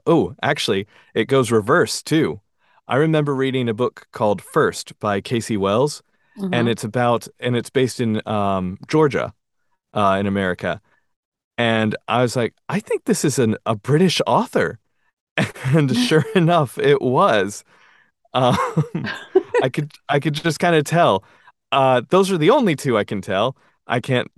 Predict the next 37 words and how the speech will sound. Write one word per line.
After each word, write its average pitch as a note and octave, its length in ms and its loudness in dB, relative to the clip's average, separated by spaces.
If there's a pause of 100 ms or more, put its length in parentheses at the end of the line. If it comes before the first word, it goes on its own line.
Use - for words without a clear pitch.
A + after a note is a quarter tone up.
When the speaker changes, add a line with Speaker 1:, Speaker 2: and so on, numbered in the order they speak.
(120)
Speaker 1:
<laughs> C3+ 240 -2
but, A#2+ 200 0
uh, G#2 260 0 (400)
yeah, D#3 180 0
I, G#2 240 0
I G#2+ 120 -4
can A2+ 180 -6
tell A#2 240 0
that F#2+ 300 -2
apart. G2 460 -4 (1040)
Speaker 2:
The F3+ 160 -4
cadence. E3 600 -4
Yeah, A3 200 0
I, - 140 -4 (100)
I A#3 80 -2
mean, A3 220 -4
I B3+ 80 -2
can D#4+ 200 -2 (120)
understand E3+ 600 -4
that. C#3 300 -2
It's, - 320 -10
it's - 180 -6
similar A3+ 400 2
when E3+ 460 -2 (1040)
it F3+ 160 0
comes F3 240 -2
down E3+ 160 0
to, D#3+ 140 -4
like, C#3+ 320 0
the C#3+ 480 -4
English F3+ 340 0
to D#3+ 120 -6
Spanish D#3 380 -4
or D#3+ 60 -4
Spanish D3 360 -6
to - 140 -6
English, - 600 -6